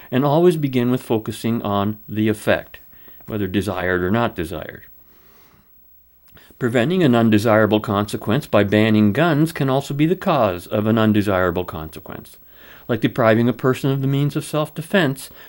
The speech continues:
when being attacked by a criminal or robber. Repeatedly, statistics in jurisdictions where gun laws are most strict have among the highest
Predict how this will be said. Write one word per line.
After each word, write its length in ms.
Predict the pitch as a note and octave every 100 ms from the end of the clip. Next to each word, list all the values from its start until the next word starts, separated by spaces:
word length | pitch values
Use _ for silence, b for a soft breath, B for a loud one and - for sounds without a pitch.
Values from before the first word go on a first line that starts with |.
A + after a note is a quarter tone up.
| B
when 160 | C3+
being 220 | C3+ B2+ B2
attacked 380 | A#2 A2+ G#2+
by 160 | - G2+
a 40 |
criminal 640 | G#2 - G2+ F#2+ F2+ F2+ -
or 240 | F#2 F#2+
robber. 480 | G2 B2 A2+ D#2 - - - - B B B B B B
Repeatedly, 760 | - F#3+ - C4 A3 C3 F#2 - B B -
statistics 720 | - E3 - A3 A3+ G#3 -
in 100 | D#3
jurisdictions 840 | C#3+ D#3 D#3 - D3 - B2+ A2 A2
where 220 | G#2+ A2
gun 360 | G#2+ A#2+ B2
laws 340 | A#2 F#2+ F#2 G2
are 160 | G#2
most 300 | G#2 A2+ A2+
strict 460 | - - G#2+ - - B B B B B
have 220 | F3 F#3+
among 280 | F#3+ D3 C3
the 100 | D#3
highest 520 | C3 A2+ G#2+ C3 -